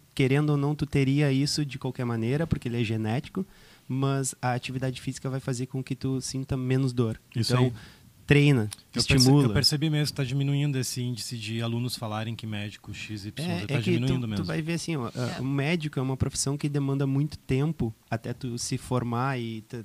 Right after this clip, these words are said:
Speaker 1: ter uma, uma, ah, poder atuar numa área. Então, assim, ah, hoje tem,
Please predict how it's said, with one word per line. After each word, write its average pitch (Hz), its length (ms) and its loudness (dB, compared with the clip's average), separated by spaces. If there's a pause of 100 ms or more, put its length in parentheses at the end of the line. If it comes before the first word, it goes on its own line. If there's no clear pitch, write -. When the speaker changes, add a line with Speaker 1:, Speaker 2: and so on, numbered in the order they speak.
Speaker 1:
ter 127 160 -4
uma, 123 640 -2 (400)
uma, 120 300 -2
ah, 113 380 -4 (500)
poder 147 440 4
atuar 135 380 0
numa 135 200 0
área. 113 280 0 (380)
Então, 135 360 0
assim, 143 400 -4 (260)
ah, 113 260 -4
hoje 151 420 2
tem, 131 560 -4